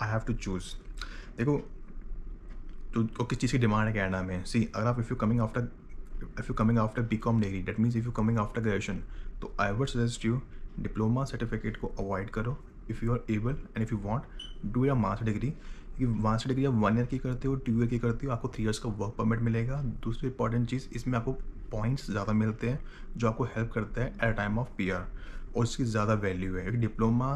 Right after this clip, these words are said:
सर्टिफिकेट की कोई वैल्यू नहीं है, चाहे डिप्लोमा टू ईयर से करो, सर्टिफिकेट टू ईयर से करो, वन प्लस वन करो, उसकी कोई वैल्यू नहीं है, चाहे इंडिया में वैल्यू भी नहीं है, ना ही कनाडा में वैल्यू है। तो करना चाहते हो तो मास्टर डिग्री करो, but if you have to choose one,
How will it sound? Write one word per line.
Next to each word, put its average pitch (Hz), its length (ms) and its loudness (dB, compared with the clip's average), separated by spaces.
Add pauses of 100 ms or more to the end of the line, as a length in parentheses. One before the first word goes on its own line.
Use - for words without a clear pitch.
(120)
सर्टिफिकेट 113 380 0
की 117 60 0
कोई 123 120 2
वैल्यू 107 300 2
नहीं 113 120 4
है, 120 60 2
चाहे 117 100 -2
डिप्लोमा 107 280 0
टू 110 140 0
ईयर 113 100 4
से 120 100 -4
करो, 123 160 0
सर्टिफिकेट 113 360 0
टू 113 60 0
ईयर 113 80 2
से 113 120 -4
करो, 131 240 0
वन 113 160 2
प्लस 117 260 -2
वन 120 100 6
करो, 127 280 -2 (400)
उसकी 120 200 0
कोई 120 140 2
वैल्यू 123 280 4
नहीं 127 120 2
है, 131 80 0
चाहे 117 200 0
इंडिया 113 220 2
में 127 80 2
वैल्यू 123 200 2
भी 131 120 4
नहीं 131 100 4
है, 151 140 0
ना 131 80 2
ही 123 80 2
कनाडा 110 240 2
में 110 60 4
वैल्यू 110 220 2
है। 143 120 0 (440)
तो 117 100 -2
करना 117 320 0
चाहते 143 320 0
हो - 20 0
तो 151 60 0
मास्टर 113 300 2
डिग्री 120 220 4
करो, 123 260 0 (220)
but 123 120 4
if 131 120 2
you 131 80 0
have 127 180 -2
to 127 60 0
choose 123 300 0
one, 113 200 6